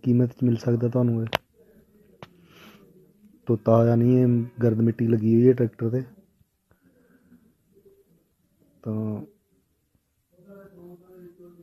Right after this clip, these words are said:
ਲੋਕੇਸ਼ਨ ਟਰੈਕਟਰ ਦੀ ਜਿਹੜੀ ਹੈ, ਤਹਿਸੀਲ ਲਈਆ ਦੇ ਵਿੱਚ ਹੈ। ਇਹ ਜੀ ਤੁਸੀਂ ਦੂਸਰੀ ਸਾਈਡ ਤੋਂ ਵੀ ਦੇਖ ਸਕਦੇ ਹੋ ਰਿਮ ਇਸ ਦਾ। ਇਹ ਕੋਈ ਜਿਹੜੀ ਚੀਜ਼ ਇਹਦੇ ਨਾਲ ਖੜੀ ਹੈ, ਇਹ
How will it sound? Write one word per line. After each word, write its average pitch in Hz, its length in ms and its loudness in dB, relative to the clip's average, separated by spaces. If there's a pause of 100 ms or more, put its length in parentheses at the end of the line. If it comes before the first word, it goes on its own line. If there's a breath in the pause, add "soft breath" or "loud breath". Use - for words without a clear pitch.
(540)
ਲੋਕੇਸ਼ਨ 123 540 0
ਟਰੈਕਟਰ 127 320 0
ਦੀ 127 140 2
ਜਿਹੜੀ 127 200 2
ਹੈ, 123 60 4
ਤਹਿਸੀਲ 117 400 -2
ਲਈਆ 113 240 2
ਦੇ 135 100 4
ਵਿੱਚ 127 220 0
ਹੈ। 123 140 -2 (3500 soft breath)
ਇਹ 117 180 -4
ਜੀ 117 120 -6
ਤੁਸੀਂ 117 300 -4
ਦੂਸਰੀ 117 380 -2
ਸਾਈਡ 120 260 -2
ਤੋਂ 117 140 -2
ਵੀ 120 100 2
ਦੇਖ 117 200 0
ਸਕਦੇ 117 320 -4
ਹੋ 117 120 -2
ਰਿਮ 113 240 0
ਇਸ 110 140 -8
ਦਾ। 113 220 -6 (2250)
ਇਹ 127 240 2
ਕੋਈ 123 160 0
ਜਿਹੜੀ 131 280 6
ਚੀਜ਼ 123 280 0
ਇਹਦੇ 123 160 4
ਨਾਲ 123 220 2
ਖੜੀ 120 360 2
ਹੈ, 113 300 2
ਇਹ 113 240 0